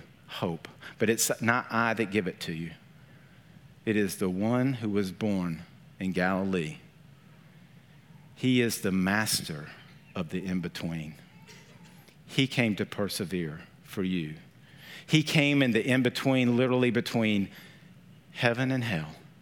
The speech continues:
He came in the in-between, between people who don't want God and want their own way,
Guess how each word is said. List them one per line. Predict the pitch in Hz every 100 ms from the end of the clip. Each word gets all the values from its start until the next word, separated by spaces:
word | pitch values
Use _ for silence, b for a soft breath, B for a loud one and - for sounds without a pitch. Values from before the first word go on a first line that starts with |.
| - - - B B
He | - 151
came | 165 156 151
in | 123
the | 113
in-between, | 131 135 127 - 139
between | 123 107 131 113
people | 143 139 135
who | 127
don't | 110 135 139 135
want | 143 143 131
God | 143 147 156 123
and | 113
want | 131 139
their | 135
own | 139 139
way, | 131 131 131